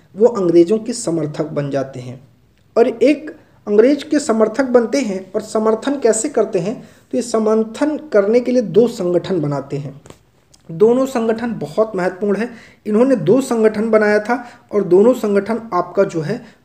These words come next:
पूछा जा सकता है, important है। पहला है मोहम्मदन एजुकेशनल कॉन्फ्रेंस, ठीक है,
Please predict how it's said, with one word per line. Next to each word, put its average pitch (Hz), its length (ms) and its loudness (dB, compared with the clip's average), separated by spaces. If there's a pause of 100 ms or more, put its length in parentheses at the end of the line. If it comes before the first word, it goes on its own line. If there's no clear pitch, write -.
पूछा 202 280 -4
जा 196 180 0
सकता 185 380 -6
है, 220 200 -2
important 165 580 -4
है। 170 140 -6 (340)
पहला 208 320 2
है 233 180 -2
मोहम्मदन 180 760 -2
एजुकेशनल 175 720 -4 (100)
कॉन्फ्रेंस, 151 600 -6 (560)
ठीक 208 180 -2
है, 247 380 0